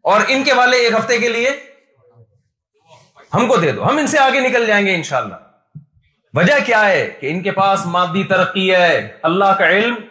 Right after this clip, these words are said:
जो कुरान और सुन्नत का इल्म है, जो पैगंबरों का इल्म है, वो इनके पास नहीं है। हमारे पास पैगंबरों का इल्म है मगर उस पर अमल नहीं है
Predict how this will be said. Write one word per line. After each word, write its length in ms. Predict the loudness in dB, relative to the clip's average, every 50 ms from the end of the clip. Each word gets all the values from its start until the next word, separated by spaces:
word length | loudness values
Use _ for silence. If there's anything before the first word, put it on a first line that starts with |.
| -20 -14
जो 180 | -8 -6 -6 -4
कुरान 360 | 0 0 2 2 2 2 2
और 60 | 0
सुन्नत 380 | 0 0 0 2 2 2 0 0
का 60 | 0 0
इल्म 260 | 0 0 2 2 2
है, 220 | 2 2 0 -2
जो 100 | -4 -4
पैगंबरों 440 | -2 0 0 0 2 2 2 0 0
का 120 | 0 0
इल्म 240 | 0 2 0 0 0
है, 60 | 0
वो 140 | 0 0 0
इनके 200 | -2 -2 -4 -4
पास 640 | -2 0 2 2 2 2 2 0 -2 -6 -10 -20 -20 -16 -8
नहीं 260 | -4 -2 0 0 0 0
है। 420 | 0 -2 -2 -4 -10 -20 -20 _ _ _ -6
हमारे 340 | -4 0 2 2 2 2 0
पास 400 | 2 2 2 2 2 2 0 -2 -2
पैगंबरों 420 | -2 -2 0 0 0 0 0 0
का 140 | 0 0 0
इल्म 300 | 2 2 2 0 2 2
है 360 | 2 2 2 2 0 0 0
मगर 180 | -2 -2 0 0
उस 160 | -2 -2 -2
पर 100 | 0 0
अमल 280 | 2 2 2 2 2 2
नहीं 220 | 2 2 2 2
है 300 | 0 0 -2 -6 -12